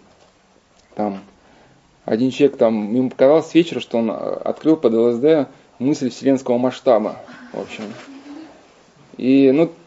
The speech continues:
и, э, открытие, совершаемое в, под наркотическим воздействием, это такое слово, что человек, придя в трезвое состояние, их забывает. И чтобы вспомнить, о чём он думал, ему надо снова, как бы, принять.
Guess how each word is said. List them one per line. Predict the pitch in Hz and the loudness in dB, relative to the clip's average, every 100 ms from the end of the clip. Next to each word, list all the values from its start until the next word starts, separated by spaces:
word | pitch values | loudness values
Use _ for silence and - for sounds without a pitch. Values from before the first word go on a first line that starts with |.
| - | -10
и, | 104 156 | 0 0
э, | 101 123 101 | 2 0 2
открытие, | 92 135 190 190 151 | 2 2 2 2 2
совершаемое | 151 143 160 143 135 | 0 2 2 4 4
в, | 123 110 | 2 -2
под | 127 | -2
наркотическим | 143 143 156 - 147 | 0 0 -2 2 2
воздействием, | 170 196 139 | 4 2 0
это | 135 | 2
такое | 139 156 | 2 0
слово, | 151 185 | 4 2
что | 185 131 | 2 -6
человек, | - 151 - | -2 -2 0
придя | 139 139 | 2 2
в | |
трезвое | - 156 135 | 4 2 2
состояние, | 135 170 147 | 0 0 0
их | 117 | -2
забывает. | 123 131 110 95 - - - | 2 6 6 4 -6 -20 -16
И | - | -14
чтобы | - 135 139 | -6 -2 -2
вспомнить, | - 208 214 156 | 0 0 2 2
о | |
чём | 127 131 | 0 -2
он | 123 | 0
думал, | 127 120 | 0 0
ему | 117 | 0
надо | 147 139 | 0 0
снова, | - 131 110 | 0 -2 0
как | 104 101 | -4 -4
бы, | 95 90 90 85 _ - _ _ _ - | -6 -6 -10 -16 _ -20 _ _ _ -4
принять. | 131 127 95 - | 0 0 -2 -4